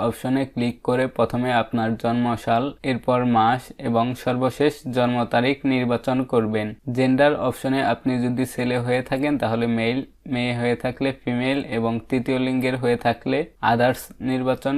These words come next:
করবেন। অ্যাড্রেস অপশনে আপনার জাতীয় পরিচয়পত্রের পেছনের অংশে যে ঠিকানা দেওয়া আছে হুবহু সেই ঠিকানা টাইপ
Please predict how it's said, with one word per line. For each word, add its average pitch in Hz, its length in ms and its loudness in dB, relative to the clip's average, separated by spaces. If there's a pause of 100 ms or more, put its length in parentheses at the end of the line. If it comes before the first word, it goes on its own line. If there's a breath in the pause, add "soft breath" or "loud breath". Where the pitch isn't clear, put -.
(140)
করবেন। 107 360 0 (200)
অ্যাড্রেস 143 440 4 (240)
অপশনে 135 380 2 (160)
আপনার 123 280 2 (140)
জাতীয় 120 280 2 (100)
পরিচয়পত্রের 123 840 0 (100)
পেছনের 123 420 0 (100)
অংশে 120 240 -2 (100)
যে 123 80 2 (120)
ঠিকানা 117 360 0 (120)
দেওয়া 117 280 6
আছে - 200 -2 (160)
হুবহু 123 380 0 (180)
সেই 120 160 0 (140)
ঠিকানা 135 320 -2 (120)
টাইপ 113 180 4